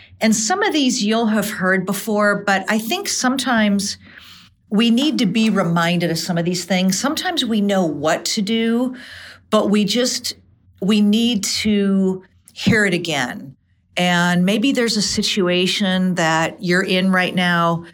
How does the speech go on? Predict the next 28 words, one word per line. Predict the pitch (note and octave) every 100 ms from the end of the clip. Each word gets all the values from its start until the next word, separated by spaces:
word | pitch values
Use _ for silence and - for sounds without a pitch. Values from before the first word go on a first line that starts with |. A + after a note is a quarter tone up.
| _ _ _ -
and | F3+ F3 E3+ E3+ E3 - -
some | - - A#3+ A#3+
of | G#3+
these | G3 -
tips, | - G3+ G3 -
you | F3
need | G3 G3+ F3+
to | F3+
just | F3+ F3 - - - -
get | G#3 G3+
them | F#3+
down | F3 E3+ E3+ E3
on | D#3
the | D3
inside | E3 D#3+ - D3+ D3+
of | C#3
you. | C3 C3 C3 - _ -
So | - G#3
here | G3 C#4+ F4
they | D4+ A#3+
are. | F3 D3 D3 - - - F#3
Number | G3+ C4+ D#4+ E4 D#4+
one, | B3 G3 D#3 D3 D#3+ - _
focus | - - - B3+ D4 E4 F4 E4+ - - _ _ G#3
on | G#3+ G#3+
what | G#3+ -
you | F#3+ F#3+
have, | F3 B3 B3 E3+ C#3+ D3+ D3+